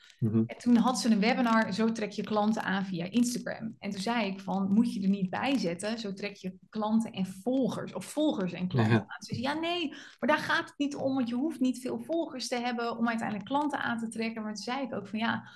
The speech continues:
Speaker 2: maar als jouw doelgroep dat niet begrijpt
Speaker 1: Ja,
Speaker 2: en die
Speaker 1: precies.
Speaker 2: denkt dat ze dat nodig hebben." Dus hetzelfde als dat mijn allerbeste podcast, dus die het
Speaker 1: Mhm.
Speaker 2: meest organisch gevonden wordt en beluisterd, gaat over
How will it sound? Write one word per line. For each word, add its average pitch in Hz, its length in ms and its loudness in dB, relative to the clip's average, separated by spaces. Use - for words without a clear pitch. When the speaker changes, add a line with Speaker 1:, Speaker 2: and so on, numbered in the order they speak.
Speaker 2:
maar 220 160 2
als 233 220 4
jouw 196 240 4
doelgroep 233 540 2
dat 208 200 0
niet 214 200 2
begrijpt 190 600 2
Speaker 1:
Ja, 127 180 10
Speaker 2:
en - 80 -4
die 226 240 8
Speaker 1:
precies. 113 200 8
Speaker 2:
denkt 392 280 6
dat 226 180 4
ze 240 100 -4
dat 214 140 0
nodig 240 340 2
hebben." 180 200 -4
Dus 214 100 -2
hetzelfde 277 500 2
als 233 140 -2
dat 233 220 0
mijn 240 340 6
allerbeste 240 760 2
podcast, 302 600 -4
dus 226 120 -2
die 220 120 2
het 220 80 2
Speaker 1:
Mhm. 208 100 0
Speaker 2:
meest - 340 2
organisch 240 560 0
gevonden 226 460 0
wordt 196 300 0
en 214 140 -2
beluisterd, 220 640 -2
gaat 240 300 0
over 214 640 0